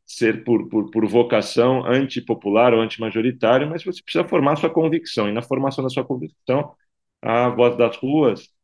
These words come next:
ela é, o, o peso da voz das ruas é irrelevante.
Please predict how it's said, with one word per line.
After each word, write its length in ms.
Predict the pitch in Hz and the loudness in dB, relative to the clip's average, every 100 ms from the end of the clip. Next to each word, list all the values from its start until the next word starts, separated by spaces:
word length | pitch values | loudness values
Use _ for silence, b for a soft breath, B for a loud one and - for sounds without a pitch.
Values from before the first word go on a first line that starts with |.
| _ _ _ - | _ _ _ -10
ela 340 | 104 113 107 | -4 0 2
é, 360 | 113 120 131 - _ - | 4 2 0 -8 _ -6
o, 260 | 107 - 113 | -4 -2 -4
o 100 | - | 0
peso 400 | 180 208 147 131 | 4 4 4 4
da 160 | 123 | 4
voz 240 | 117 113 - | 4 2 0
das 180 | 107 - | -4 -4
ruas 280 | 135 165 | -4 0
é 100 | 165 | 0
irrelevante. 560 | 165 165 190 156 104 | 0 0 0 -2 -4